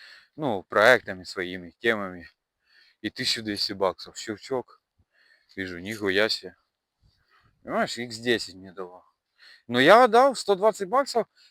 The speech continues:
я отдал просто, ну, в, в, я помог людям. То есть я десять людям к-, купил еды, дал денег. Вот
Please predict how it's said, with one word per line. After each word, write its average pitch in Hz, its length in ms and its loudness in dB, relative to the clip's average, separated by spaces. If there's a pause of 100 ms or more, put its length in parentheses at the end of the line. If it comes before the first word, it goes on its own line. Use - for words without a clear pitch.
я 175 300 6
отдал 175 500 4
просто, 202 640 0 (100)
ну, 120 580 -6 (640)
в, 104 80 -20
в, 110 960 -14
я 160 140 2
помог 214 460 -2
людям. 147 320 -10 (500)
То 110 80 -6
есть 107 120 -6
я 131 80 -6
десять 175 380 -8
людям 196 360 -4
к-, - 200 -20
купил 202 320 -6
еды, 143 580 -4 (300)
дал 170 260 2
денег. 131 520 -4
Вот 123 120 -4